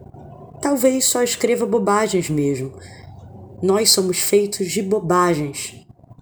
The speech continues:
As bobagens que ouvimos na infância. Tudo que teríamos que ser. Quantos não saem da barriga da mãe com o futuro desenhado?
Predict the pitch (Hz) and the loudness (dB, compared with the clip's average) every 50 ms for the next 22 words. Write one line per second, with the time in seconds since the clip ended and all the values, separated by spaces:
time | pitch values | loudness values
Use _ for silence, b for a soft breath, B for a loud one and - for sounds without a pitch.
0 | _ _ _ - - - - - 170 135 165 190 175 151 160 180 196 208 220 190 | _ _ _ -18 -14 -6 -2 -2 0 2 4 2 4 4 4 4 4 4 4 2
1 | 180 180 175 - - 180 165 156 143 - 165 175 175 165 160 - 160 156 156 147 | 2 0 0 0 0 0 2 2 0 2 2 2 2 0 -2 -4 -4 -4 -4 -4
2 | - - 170 170 151 - - - 135 - - - - - - - - - - - | -4 -2 0 0 0 0 -2 -6 -8 -12 -16 -18 -20 -20 -20 -20 -20 -20 -20 -20
3 | - - - _ _ _ _ - - _ _ _ _ - 294 294 262 240 196 - | -20 -20 -20 _ _ _ _ -20 -20 _ _ _ _ 2 2 4 4 2 0 -4
4 | 202 196 - 208 190 185 185 220 202 180 180 - - 180 170 - - - 190 196 | -2 4 6 6 6 6 4 2 0 0 0 -2 0 2 4 4 6 6 6 6
5 | 190 190 - - - - - - - - - - - - - _ - - - - | 6 4 0 -12 -20 -20 -20 -20 -20 -20 -20 -20 -20 -20 -20 _ -20 -20 -20 -20
6 | _ - - - - - - 240 262 277 - - - 233 226 214 196 - - - | _ -20 -20 -20 -16 -8 -4 -4 -2 0 0 0 0 2 2 2 4 4 4 4
7 | 190 196 202 190 180 170 165 170 165 185 180 180 170 170 160 156 160 175 190 190 | 4 2 2 2 2 2 2 2 2 2 2 2 2 2 0 0 2 2 2 0
8 | 190 - 160 - - - - 165 165 165 151 156 147 151 147 139 156 165 175 175 | 0 -4 -4 -4 -4 -4 -2 0 0 0 0 -2 -2 -2 -2 -2 0 0 0 0
9 | 170 156 160 | -2 -4 -6